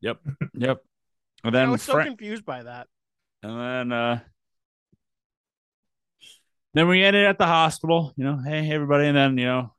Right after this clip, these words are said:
Speaker 1: "Hey, it's seven oh nine. Purge is over. Well, next one's in a year, so prepare."
Speaker 2: So here's my question.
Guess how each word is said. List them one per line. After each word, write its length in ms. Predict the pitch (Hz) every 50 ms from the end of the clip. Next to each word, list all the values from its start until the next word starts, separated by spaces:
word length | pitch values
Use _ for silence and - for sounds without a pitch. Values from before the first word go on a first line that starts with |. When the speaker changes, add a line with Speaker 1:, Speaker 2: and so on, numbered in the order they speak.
| _
Speaker 1:
"Hey, 200 | - 147 147 147
it's 140 | 131 - -
seven 220 | - 156 151 151 151
oh 100 | 147 143
nine. 480 | 139 139 143 143 143 143 143 139 127 - - - _ _ _ _ _ _ _ _ _ -
Purge 260 | 143 143 147 135 127
is 100 | 117 139
over. 500 | 139 139 135 131 143 139 139 139 117 101 104
Well, 220 | 107 113 120 - - 87
next 300 | 117 123 127 117 - -
one's 200 | 139 135 127 135
in 80 | 139
a 80 | 139 139
year, 340 | 143 139 135 123 117 113 113
so 340 | - - 113 110 104 95 - _ _
prepare." 520 | 113 95 - 113 113 113 113 107 107 - _ _ _ _ _ _ _ _ _ _ _ _
Speaker 2:
So 160 | - - 202
here's 260 | 185 208 269 277 - 208
my 160 | 156 143 143
question. 520 | - - 131 117 - - - 107 - _